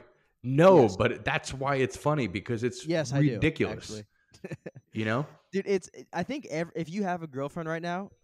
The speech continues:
Speaker 2: who is on TikTok, you're gonna get in a fight over Andrew Tate.
Speaker 1: A hundred percent.
Speaker 2: Or, or you're gonna side with your girlfriend that he's annoying and bad. And if you do that, you're a dork.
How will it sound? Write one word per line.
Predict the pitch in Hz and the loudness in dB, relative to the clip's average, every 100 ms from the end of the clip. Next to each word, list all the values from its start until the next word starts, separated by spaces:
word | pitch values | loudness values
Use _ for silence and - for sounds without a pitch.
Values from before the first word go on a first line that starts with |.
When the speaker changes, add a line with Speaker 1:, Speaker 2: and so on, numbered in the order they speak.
| 135 | -6
Speaker 2:
who | 147 | -4
is | 127 | -4
on | 139 143 | -4 -6
TikTok, | - 151 175 175 180 _ | -8 -8 -4 -4 -4 _
you're | 160 143 143 | -6 -4 -2
gonna | 139 139 | -4 -6
get | 131 135 | -8 -8
in | 123 | -8
a | |
fight | - 123 113 | -6 -6 -6
over | 113 | -8
Andrew | 113 110 101 | -10 -10 -12
Tate. | 107 101 - _ _ - | -10 -10 -12 _ _ -2
Speaker 1:
A | 107 | -2
hundred | 92 131 120 110 | 0 -2 0 0
percent. | 113 - 151 | -2 2 2
Speaker 2:
Or, | 165 - _ _ _ _ | 2 -2 _ _ _ _
or | 156 160 226 277 - _ _ _ _ _ _ _ | 0 2 2 0 -6 _ _ _ _ _ _ _
you're | 143 151 | -6 -2
gonna | 151 147 135 | -2 -2 -4
side | - 139 139 | -6 -6 -6
with | 139 139 | -4 -6
your | 135 | -8
girlfriend | 117 127 123 - 113 107 113 _ | -6 -4 -4 -8 -12 -14 -18 _
that | 113 120 120 110 _ _ _ - | -10 -6 -4 -6 _ _ _ -14
he's | 110 127 123 110 | -8 -6 -6 -8
annoying | 131 120 120 120 110 | -10 -8 -6 -6 -8
and | 110 | -12
bad. | 101 113 104 98 - | -10 -8 -8 -10 -14
And | 123 120 | -12 -10
if | 117 | -10
you | 120 | -8
do | 135 | -6
that, | 127 127 - | -4 -6 -8
you're | 110 117 123 | -10 -6 -6
a | 110 | -6
dork. | 113 107 104 | -8 -10 -12